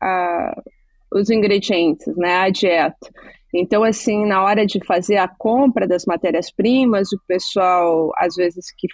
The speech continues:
faz a compra, ele se direciona muito, assim, pro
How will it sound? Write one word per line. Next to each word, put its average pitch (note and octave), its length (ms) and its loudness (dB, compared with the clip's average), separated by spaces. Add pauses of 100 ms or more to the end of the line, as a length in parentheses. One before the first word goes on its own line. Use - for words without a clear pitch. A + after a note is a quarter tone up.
faz A#3 360 0
a F#3+ 100 2
compra, A3 680 0
ele G3 420 2
se - 180 -4
direciona A3+ 720 0
muito, A3+ 380 0
assim, A3+ 320 -4
pro A3 180 -2